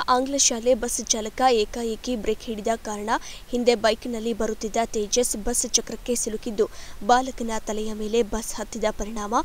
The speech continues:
ಆತ ಸ್ಥಳದಲ್ಲೇ ಸಾವಿಗೀಡಾಗಿದ್ದಾನೆ. ಗುಬ್ಬಿ ಪೊಲೀಸರು ಸ್ಥಳಕ್ಕೆ ಆಗಮಿಸಿ ಪ್ರಕರಣ ದಾಖಲು ಮಾಡಿಕೊಂಡಿದ್ದಾರೆ. ರಂಗನಾಥ್,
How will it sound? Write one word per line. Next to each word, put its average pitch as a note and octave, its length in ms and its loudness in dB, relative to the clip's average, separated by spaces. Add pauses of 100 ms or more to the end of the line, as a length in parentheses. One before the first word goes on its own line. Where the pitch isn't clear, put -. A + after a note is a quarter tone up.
(340)
ಆತ B3+ 240 4
ಸ್ಥಳದಲ್ಲೇ A3 560 0
ಸಾವಿಗೀಡಾಗಿದ್ದಾನೆ. G#3 1080 -4 (340)
ಗುಬ್ಬಿ A#3+ 260 2
ಪೊಲೀಸರು A3+ 540 0
ಸ್ಥಳಕ್ಕೆ G#3+ 420 0
ಆಗಮಿಸಿ G#3+ 540 2
ಪ್ರಕರಣ A3 340 -6
ದಾಖಲು G#3+ 460 -6
ಮಾಡಿಕೊಂಡಿದ್ದಾರೆ. G#3 880 -4 (320)
ರಂಗನಾಥ್, C4+ 440 0